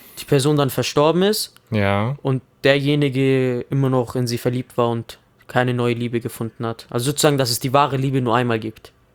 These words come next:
Speaker 2: Das klingt aber nach wahnsinnig unglücklichen Filmen, wenn sich das so anhört. Also von, von Happy End kann doch da keine Rede sein, oder?
Speaker 1: Äh, also ich, es gab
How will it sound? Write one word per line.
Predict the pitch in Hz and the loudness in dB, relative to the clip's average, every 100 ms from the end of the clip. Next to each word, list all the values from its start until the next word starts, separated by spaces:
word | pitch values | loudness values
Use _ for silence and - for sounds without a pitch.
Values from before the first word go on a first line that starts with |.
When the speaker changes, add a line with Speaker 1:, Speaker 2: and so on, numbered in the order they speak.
| _ _ _ _ | _ _ _ _
Speaker 2:
Das | - - | -6 0
klingt | 127 127 | 2 4
aber | 113 | 2
nach | 110 104 | 0 0
wahnsinnig | 110 117 - 113 107 - - - _ _ _ _ | 0 0 0 0 0 -2 -10 -18 _ _ _ _
unglücklichen | 156 165 175 113 110 - 110 | 2 4 4 0 0 -4 -4
Filmen, | - 110 110 110 | 2 2 4 2
wenn | 107 | -2
sich | - | -4
das | - 110 | -4 0
so | 113 | 2
anhört. | 104 113 110 - | 2 2 2 0
Also | 110 117 | 2 0
von, | - 113 | 2 0
von | 104 117 | 2 2
Happy | 107 - | 2 0
End | 117 113 135 | 0 0 0
kann | 151 | 0
doch | 139 | 2
da | - 123 | 2 0
keine | - 120 | 2 2
Rede | 120 131 104 | 2 2 2
sein, | - 95 92 | 0 0 0
oder? | 98 151 | 0 0
Speaker 1:
Äh, | - | 2
also | 131 120 127 123 131 127 | 4 4 2 0 0 0
ich, | - - - - | -2 -6 -10 -10
es | - | -12
gab | - 135 - | 0 0 0